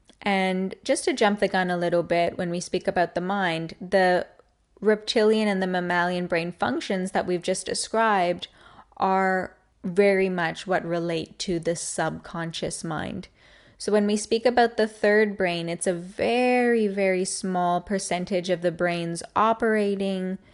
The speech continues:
potential as well as its mass,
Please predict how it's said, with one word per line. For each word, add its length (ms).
potential 800
as 220
well 240
as 160
its 180
mass, 540